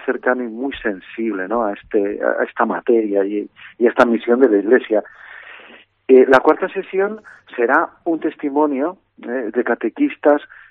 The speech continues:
que han estado muchos años, ¿eh? Eh, hasta que han podido, ¿eh? Incluso alguna de ellas, eh, siendo ya anciana, eh, enseñando,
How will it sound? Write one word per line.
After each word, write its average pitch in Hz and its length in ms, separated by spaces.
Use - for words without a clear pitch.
que 117 120
han 127 200
estado 131 380
muchos 147 800
años, 139 440
¿eh? 226 180
Eh, 117 100
hasta 117 180
que 156 120
han 160 100
podido, 151 600
¿eh? 123 140
Incluso 113 360
alguna 120 400
de 110 220
ellas, 127 280
eh, 113 160
siendo 127 240
ya 117 380
anciana, 143 680
eh, 110 240
enseñando, 113 1080